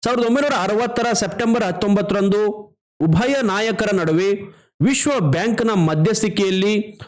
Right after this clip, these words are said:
ಸಿಂಧೂ ನದಿ ನೀರು ಹಂಚಿಕೆ ಒಪ್ಪಂದ ನಡೆದಿತ್ತು. ಈ ಒಪ್ಪಂದದಲ್ಲಿ ಸಿಂಧೂ ನದಿ ಅಷ್ಟೇ ಅಲ್ಲದೆ ಸಟ್ಲೆಜ್,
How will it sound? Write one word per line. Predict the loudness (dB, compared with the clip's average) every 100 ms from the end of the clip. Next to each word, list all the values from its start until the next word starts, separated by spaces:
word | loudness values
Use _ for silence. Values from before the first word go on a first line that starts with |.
| -8 -2
ಸಿಂಧೂ | 2 2 2 2
ನದಿ | 2 2 2
ನೀರು | 2 2 0
ಹಂಚಿಕೆ | 0 0 0 0
ಒಪ್ಪಂದ | 0 -2 -2 0
ನಡೆದಿತ್ತು. | 0 0 0 0 0 0 0 -4 _ _ _ _ _ _ _ -2
ಈ | 0
ಒಪ್ಪಂದದಲ್ಲಿ | 0 0 0 0 2 0 0
ಸಿಂಧೂ | 0 2 2 2
ನದಿ | 2 2 0
ಅಷ್ಟೇ | -2 -4 -2 0
ಅಲ್ಲದೆ | 0 0 0 -2 -2 -10 _ _
ಸಟ್ಲೆಜ್, | -4 -2 -2 -2 0 0